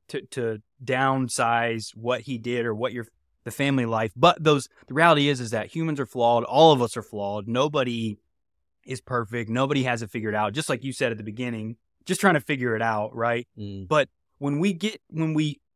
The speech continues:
Speaker 1: when we have hardships, especially early on, it kinda sets the tone for our world in a lot of ways, doesn't it? The way we view things, the way we interact things.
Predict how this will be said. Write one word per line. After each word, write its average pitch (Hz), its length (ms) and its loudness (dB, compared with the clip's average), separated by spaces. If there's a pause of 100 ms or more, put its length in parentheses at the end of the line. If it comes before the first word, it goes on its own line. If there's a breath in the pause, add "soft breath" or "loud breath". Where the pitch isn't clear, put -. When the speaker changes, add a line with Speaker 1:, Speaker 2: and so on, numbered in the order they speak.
(200)
Speaker 1:
when 143 180 -2
we 147 100 0
have 170 340 -2
hardships, 135 560 0
especially 151 420 -4
early 131 260 -2
on, 135 220 0
it 117 180 -8
kinda 190 220 -8
sets - 320 -4
the 135 100 -10
tone 160 500 -2
for 123 480 0
our 117 180 2
world 123 440 0
in 107 100 -4
a 107 80 -4
lot 107 160 -2
of 101 60 -4
ways, 107 280 -6
doesn't 113 280 -6
it? 98 100 -10
The 110 80 -6
way 123 160 -2
we 123 160 -4
view 139 260 -8
things, 107 340 -8
the 110 40 -8
way 117 140 -6
we 117 140 -4
interact 120 500 0
things. 110 420 -6